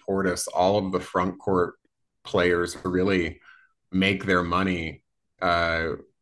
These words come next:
playing help side de-, like, weak side help side defense where they're challenging at the rim,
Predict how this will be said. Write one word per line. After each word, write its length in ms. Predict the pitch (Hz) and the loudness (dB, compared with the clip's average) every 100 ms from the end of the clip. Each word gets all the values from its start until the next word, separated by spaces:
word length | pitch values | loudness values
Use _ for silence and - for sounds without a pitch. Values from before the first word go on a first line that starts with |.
| _ - | _ -2
playing 300 | 165 139 104 | 4 6 6
help 280 | 110 120 | 4 4
side 320 | - 120 101 90 | 4 2 2 0
de-, 140 | 98 | -2
like, 260 | 98 90 - | 0 -2 0
weak 260 | 113 139 135 | 2 2 2
side 320 | 139 117 107 | 4 4 4
help 320 | - 110 110 | 4 2 2
side 360 | - 104 95 85 | 0 0 0 -2
defense 520 | 90 - 73 71 87 | -6 -6 -8 -6 -4
where 100 | 87 | -2
they're 320 | 90 87 87 | 0 0 -2
challenging 720 | - 117 104 104 95 104 95 | -2 0 2 2 -2 -2 -2
at 120 | 92 | -2
the 100 | 95 | -2
rim, 600 | 87 90 95 92 90 90 | -2 0 0 0 -2 -6